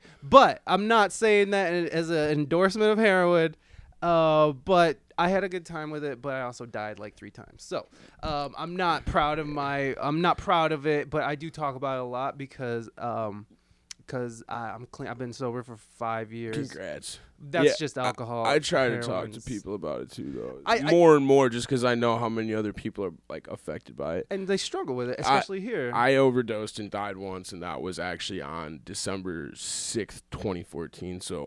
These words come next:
Speaker 2: almost a couple weeks away from four years ago.
Speaker 1: Oh, wow.
Speaker 2: Yeah.
Speaker 1: Yeah. Yeah, wow.
Speaker 2: So not that long ago at all. Um, I mean, life was literally living hell, and,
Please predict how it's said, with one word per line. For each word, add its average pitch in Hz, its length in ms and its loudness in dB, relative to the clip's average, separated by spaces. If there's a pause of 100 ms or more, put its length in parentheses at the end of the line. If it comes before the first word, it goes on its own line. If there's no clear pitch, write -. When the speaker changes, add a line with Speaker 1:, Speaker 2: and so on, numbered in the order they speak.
Speaker 2:
almost 80 520 -10
a - 20 -20
couple - 260 -6
weeks 90 240 -10
away 69 220 -10
from - 180 -18
four 57 300 -14
years 57 240 -16
ago. 50 340 -18 (280)
Speaker 1:
Oh, 135 140 -12
wow. 120 400 -14
Speaker 2:
Yeah. - 120 -14
Speaker 1:
Yeah. 123 140 -14 (600)
Yeah, 123 220 -14 (200)
wow. 127 400 -14
Speaker 2:
So 127 300 -2
not 143 240 2
that 151 140 4
long 139 280 2
ago 117 280 2
at 107 40 -2
all. 95 600 -4
Um, 76 160 -12 (420)
I 90 40 -8
mean, 104 500 -8 (200)
life 107 320 -4
was 92 300 -10
literally 98 400 -12
living 92 360 -10
hell, 90 340 -8
and, - 260 -14